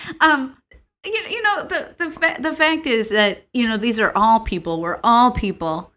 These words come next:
You know, I don't think that these politicians are in league with Satan or anything like that. But I do think, you know, the devil is in the details. You know, when you <laughs> have to do that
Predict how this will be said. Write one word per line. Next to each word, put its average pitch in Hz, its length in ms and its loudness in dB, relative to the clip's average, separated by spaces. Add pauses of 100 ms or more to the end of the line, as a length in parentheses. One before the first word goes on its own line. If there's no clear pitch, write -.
(300)
You 233 100 2
know, 220 80 4
I 214 120 4
don't 277 260 2
think 202 420 -2 (100)
that 180 400 4 (160)
these 202 160 -6
politicians 190 680 0
are 180 80 4
in 180 100 0
league 185 240 0
with 185 140 -2
Satan 165 520 -2
or 156 120 0
anything 160 440 -2
like 156 220 -4
that. 160 320 -2 (520)
But 208 440 0
I 226 140 2
do 262 200 2
think, 233 520 -4 (840)
you 254 120 -2
know, 214 100 -2
the 208 120 -2
devil 233 360 0
is 262 140 0
in 247 100 4
the 220 100 4
details. 185 640 -4
You 202 120 -2
know, 196 120 -2
when 233 220 2
you 285 180 4
<laughs> - 20 -6
have - 260 0
to 190 260 0
do 226 200 -4
that 202 360 0